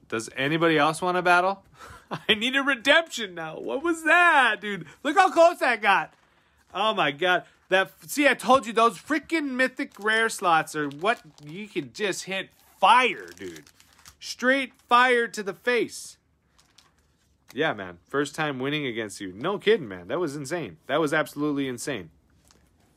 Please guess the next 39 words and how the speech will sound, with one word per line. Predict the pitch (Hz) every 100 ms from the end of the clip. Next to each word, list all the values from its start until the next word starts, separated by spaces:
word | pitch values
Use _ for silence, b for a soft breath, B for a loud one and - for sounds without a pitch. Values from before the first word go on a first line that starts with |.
| _ _ _ _
That | 143
was | 160
so | - 185
close. | 165 202 156
I | 156
was, | 147
like, | 147
adding | 139 156 175
up | 156 156
the |
math. | 120 139 180
I |
was | 127
like, | 110 98
"Damn, | - 277 247
this | 120 185
is | 277 165
really | 180 190
close." | - 220 220
And | 160
then | 147
I | 143
saw | 131 156 151
that | 135 104 _
Batterskull | 135 147 151 - 160
was, | 147
like, | 123 110
thirteen. | - 156 147 165 165 165 160 b b -
Once | 269
I | 311
saw | 254 247 233
the | 175
doubling | 165 175 196
season | 175 208 190
was, | 180
like, | 151 127
forty-seven | 156 165 165 - 147 147 175 160
or |
forty, | 147 165 165